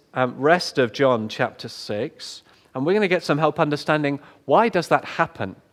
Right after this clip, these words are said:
How can you miss something like that?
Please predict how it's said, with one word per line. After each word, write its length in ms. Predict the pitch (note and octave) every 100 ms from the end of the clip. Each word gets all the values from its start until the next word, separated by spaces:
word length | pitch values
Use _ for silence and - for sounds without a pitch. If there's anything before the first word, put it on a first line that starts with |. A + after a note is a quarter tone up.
| _ _ _
How 220 | - G#3+
can 220 | A3 F#3
you 100 | D3
miss 720 | B2+ C3 F3 C3 - - - - _ _
something 480 | - B2+ A2+ A2+ A2
like 360 | B2 B2+ -
that? 420 | A#2 G#2+ A2 -